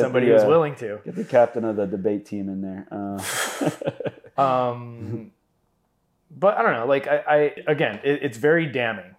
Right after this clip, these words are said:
Speaker 1: Like, the evidence
Speaker 2: Mm-hmm.
Speaker 1: points to a very damning situation for them. But, uh, I also am the type of person that I'm curious. I'm
Speaker 2: Mm-hmm.
Speaker 1: curious what, what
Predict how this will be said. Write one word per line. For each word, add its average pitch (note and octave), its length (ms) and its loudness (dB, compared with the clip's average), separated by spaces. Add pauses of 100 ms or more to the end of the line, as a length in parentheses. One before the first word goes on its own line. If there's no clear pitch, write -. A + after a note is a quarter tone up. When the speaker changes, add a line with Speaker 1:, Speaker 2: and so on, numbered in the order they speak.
(180)
Speaker 1:
Like, A2 180 -4
the A2+ 100 -2
evidence C3 300 -2
Speaker 2:
Mm-hmm. - 100 -16
Speaker 1:
points B2+ 240 -8
to A2 220 -12
a G#2+ 40 -12
very A2+ 320 -4
damning G#2+ 320 -10
situation G2+ 520 -14
for G#2 100 -18
them. G2+ 320 -12
But, G#2+ 440 0 (600)
uh, G2+ 640 -4
I A#2+ 160 0
also A#2+ 800 -2
am A2+ 340 -8
the A2+ 100 -6
type G#2+ 260 -6
of - 20 -20
person G#2+ 320 -16
that G#2 200 -12
I'm A#2+ 300 -10
curious. A2 420 -2
I'm A2 300 -10
Speaker 2:
Mm-hmm. A2 160 -6
Speaker 1:
curious A#2+ 320 -2
what, A#2 240 -4 (380)
what B2+ 400 0